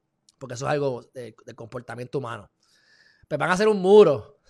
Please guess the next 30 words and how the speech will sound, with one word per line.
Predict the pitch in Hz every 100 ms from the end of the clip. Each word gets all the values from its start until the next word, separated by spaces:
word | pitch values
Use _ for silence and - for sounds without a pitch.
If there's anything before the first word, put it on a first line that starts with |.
| _ - - _ - _ -
que | 147
vale | 147 175 185
cien | 180 180
millones | 185 180 190 156
de | 160
dólares, | 156 170 127 117 -
sobre | - 202 185
cien | 151
millones | 151 156
de | 151
dólares, | 139 127 135 _ _ _
para | 143 131
detener | 131 127 131
la | 151
entrada | 139 139 143
ilegal. | 139 117
Yo | 123
recuerdo | 147 156 175
cuando | 165 156
yo |
fui | 151
a | 156
República | 151 156 151
Dominicana, | 151 156 202 185 147
que |
tú | 135
vas | 131 151
a |
las | 147
luces | 175 151